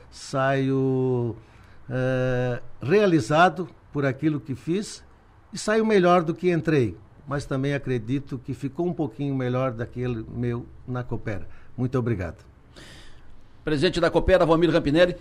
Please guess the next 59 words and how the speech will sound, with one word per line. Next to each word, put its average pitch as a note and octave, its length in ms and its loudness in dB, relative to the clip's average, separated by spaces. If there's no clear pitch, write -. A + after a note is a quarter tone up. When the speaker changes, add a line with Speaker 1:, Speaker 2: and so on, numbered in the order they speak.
Speaker 2:
que D#3 80 -6
entrega D#3 340 2
o D3+ 60 0
cargo, F3+ 420 0
passa D3+ 340 0
o C3 60 0
cargo, D3+ 320 2
entrega C3+ 300 0
a - 20 2
chave B2+ 220 -2
pro C3 100 -6
Feller D3+ 320 0
no D#3 100 0
dia C#3 140 0
primeiro C#3 300 0
de C#3 60 2
abril. B2+ 280 0
Speaker 1:
Dia A2 420 -2
trinta D#3 300 2
e E3+ 80 8
um, D#3 80 6
dia A#2 140 0
primeiro A#2+ 320 0
já C#3 120 0
é D3+ 60 -2
dele, C3 260 0
né? G2+ 160 -4
Dia A2 160 -4
trinta D#3+ 340 0
e D3 80 2
um D3 60 0
de C3 100 -2
março. C#3 340 -2
Speaker 2:
Trinta E3+ 220 2
e D#3+ 40 2
um D#3 40 2
de C3+ 80 -4
março. A2 340 -4
Speaker 1:
Ah. F#2+ 40 -14
Speaker 2:
Primeiro C#3+ 240 2
de D3 80 0
março, E3 240 2
primeiro D3+ 220 2
de C#3 80 2
abril D3+ 160 2
ele D#3 80 -2
já D#3 80 2
é - 20 2
Speaker 1:
Já C3 60 -2
é, C3+ 160 2
Speaker 2:
presidente. C3 300 -2
Speaker 1:
já B2+ 120 0
é C#3+ 100 -2
dele. B2 260 -4
Speaker 2:
Perfeito. B2 400 -2
Muito - 280 -14
obrigado. C3+ 440 2
Gordo E3 220 2
Rampinelli. D3+ 400 0